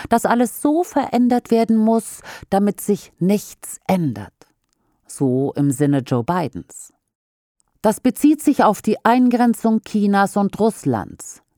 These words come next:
die Begrenzung der Entwicklung der eigenen Bündnispartner, um in der Konkurrenz, nicht in der Zusammenarbeit,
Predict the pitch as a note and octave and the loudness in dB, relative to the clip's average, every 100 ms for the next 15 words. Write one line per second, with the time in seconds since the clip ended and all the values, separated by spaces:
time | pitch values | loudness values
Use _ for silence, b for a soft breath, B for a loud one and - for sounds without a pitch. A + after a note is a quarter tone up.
0 | - C#3 D3+ F3+ E3+ F#3 - G3 G3 F#3+ | -6 -2 0 2 2 2 0 0 2 2
1 | F#3 - F#3 F#3+ F#3 F3+ - F#3+ F#3 F#3 | 0 0 -2 0 2 2 2 2 2 0
2 | F3 A3 A3 - D3+ - D3 C3 B2+ - | 0 0 0 0 -2 -2 -4 -2 -2 -2
3 | C3+ A2+ - _ B B B B G#3 G#3+ | -4 -4 -10 _ B B B B 0 2
4 | G3 F3+ F3 F3+ E3+ F3+ F#3 C4+ F3+ - | 2 2 2 0 -2 0 2 2 0 -4
5 | - - _ _ - G3+ C4+ - - B3 | -14 -18 _ _ -2 0 0 -4 -2 0
6 | B3+ A#3+ A3+ A3+ E3+ A#2+ B2 B2 G#2 - | 0 0 0 2 2 0 -2 -4 -4 -8
7 | - | -20